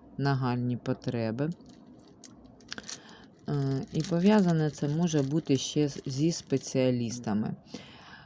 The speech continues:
е, з якимись, м, можливо, спеціалістами, е, яких будете залучати до своїх родинних справ або якихось важливих справ. І тут, як начебто,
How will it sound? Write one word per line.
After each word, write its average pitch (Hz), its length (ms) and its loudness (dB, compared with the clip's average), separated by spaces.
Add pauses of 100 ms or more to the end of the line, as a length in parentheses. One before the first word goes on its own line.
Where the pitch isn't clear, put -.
(100)
е, 127 540 -2
з 135 420 0
якимись, 143 840 0
м, 127 300 -2
можливо, 139 760 0 (1400)
спеціалістами, 143 1120 -2 (520)
е, 135 360 0
яких 143 400 -2
будете 139 380 0
залучати 139 800 2
до 113 160 -6
своїх 120 540 -4
родинних 135 640 0
справ 190 480 -2
або 135 300 2
якихось 131 440 -2
важливих 143 640 0
справ. 185 400 -4 (640)
І 156 120 0
тут, 202 380 4
як 160 180 4
начебто, 156 720 2